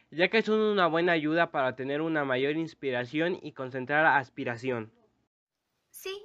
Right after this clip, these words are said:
Speaker 2: exactamente. Sobre todo es mayor inspiración, ¿no crees? Tal y como el autoconocimiento para fundamentar nuestras aspiraciones,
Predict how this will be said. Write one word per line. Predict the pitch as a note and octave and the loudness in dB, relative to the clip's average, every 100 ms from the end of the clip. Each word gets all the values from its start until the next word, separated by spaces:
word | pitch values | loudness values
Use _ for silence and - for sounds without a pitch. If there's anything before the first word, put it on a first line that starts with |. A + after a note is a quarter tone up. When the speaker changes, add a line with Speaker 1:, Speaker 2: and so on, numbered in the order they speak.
| _ | _
Speaker 2:
exactamente. | - C#4 - F4+ F#4+ F#4 F4 F4 A#3 B3+ _ _ | -18 -14 -8 -8 -8 -10 -12 -14 -18 -20 _ _
Sobre | - C#4+ D4 D#4+ | -18 -16 -14 -12
todo | F4+ F#4+ G#4 | -8 -8 -8
es | G4+ | -10
mayor | E4 D4+ D4 | -14 -12 -14
inspiración, | D#4 D4+ B3+ A3 A3 D4+ D4 | -14 -16 -16 -18 -16 -12 -12
¿no | A#3 A3+ | -14 -14
crees? | A#3 F#4+ _ _ _ _ _ - | -12 -12 _ _ _ _ _ -10
Tal | E4 | -8
y | F#4 | -8
como | F#4+ D#4+ | -10 -12
el | B3 | -12
autoconocimiento | A3+ A3+ A#3 A#3+ A#3 - C4 C4+ C4+ C#4+ - | -12 -14 -18 -18 -18 -20 -20 -18 -16 -18 -12
para | B3 A#3+ | -12 -12
fundamentar | - B3+ C4 C4 C4 C#4+ C#4+ | -16 -20 -20 -20 -16 -14 -14
nuestras | D4 C4 B3 | -16 -20 -20
aspiraciones, | B3 B3+ B3 B3+ E4+ D4+ C4 | -20 -18 -16 -12 -12 -12 -16